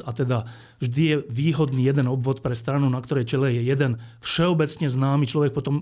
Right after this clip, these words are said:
už z tých sto štyridsaťdeväť môže byť úplne nikto, tak, tak preto to Mečiar zaviedol a, a aj mu to bolo výhodné, ale to deformuje všetko, to deformuje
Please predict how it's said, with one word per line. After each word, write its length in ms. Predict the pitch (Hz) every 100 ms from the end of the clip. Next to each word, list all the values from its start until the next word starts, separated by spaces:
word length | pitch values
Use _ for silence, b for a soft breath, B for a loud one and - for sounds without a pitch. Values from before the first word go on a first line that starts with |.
| 143
už 80 |
z 140 | 117 - -
tých 240 | 143 113
sto 160 | - 156
štyridsaťdeväť 560 | - 147 156 135 147
môže 160 | 135 139
byť 160 | 135 147
úplne 320 | 156 156 131
nikto, 720 | 127 135 - - 156 196 - _ B B B B B B B -
tak, 240 | 135 - - _ - -
tak 160 | - 120
preto 320 | 143 139 147
to 80 | 120
Mečiar 320 | 120 123 110
zaviedol 480 | 110 120 139 196 202 B B -
a, 80 | -
a 480 | - 123 117 120 120
aj 20 |
mu 80 | 127
to 160 | 120 113
bolo 160 | 117
výhodné, 560 | 107 107 117 143 180 202 B B -
ale 480 | 135 127 117 - -
to 240 | - 160
deformuje 880 | 139 135 185 202 185 170 160 160 165
všetko, 400 | - 247 247 135
to 80 | 127
deformuje 720 | 120 147 185 165 151 143 135